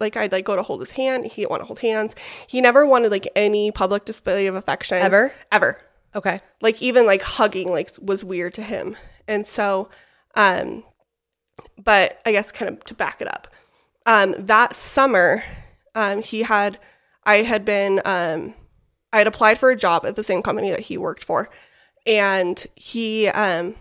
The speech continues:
Speaker 1: I was, like, on my Instagram, and this was, like, when you could still see, like, who your, who you followed, like, what they
Speaker 2: Yeah, it
Speaker 1: liked.
Speaker 2: was chronological, and you could see everything.
Speaker 1: Well, no, but you could even see, like, in your activity, like, what people liked.
Speaker 2: Oh, yeah. So this, yeah.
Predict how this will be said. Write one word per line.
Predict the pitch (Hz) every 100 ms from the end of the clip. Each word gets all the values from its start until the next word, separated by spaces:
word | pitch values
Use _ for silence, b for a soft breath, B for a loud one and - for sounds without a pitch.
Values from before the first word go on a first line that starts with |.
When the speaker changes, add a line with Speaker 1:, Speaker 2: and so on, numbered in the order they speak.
| _
Speaker 1:
I | 226
was, | 214
like, | 220
on | - 214
my | 262
Instagram, | 233 - 208 202
and | 202
this | 240
was, | 269
like, | 285
when | 247
you | 220
could | 214 190
still | - 196 165
see, | 160 - 190 180 175 - b b
like, | - 196
who | 220 - 220
your, | - 214 - _ -
who | 277
you | 269
followed, | 247 196 185 233 233
like, | 190 -
what | 196 190
they |
Speaker 2:
Yeah, | 175 214
it | 175
Speaker 1:
liked. |
Speaker 2:
was | 175 -
chronological, | - 202 190 175 180 - 180 175
and | 170
you | 170
could | 170
see | - 175 165 160 160
everything. | - 160 160 165 165 170 B B B
Speaker 1:
Well, | 262
no, | 294 311
but | 277
you | 254
could | 269
even | 262 277
see, | 262 226
like, | 208
in | -
your | 202
activity, | 180 - 185 185 247
like, | 233 190
what | 190 190 -
people | - 196 170
liked. | 104 123 -
Speaker 2:
Oh, | 226
yeah. | 269 165 196 196
So | -
this, | 180 190 190
yeah. | 196 160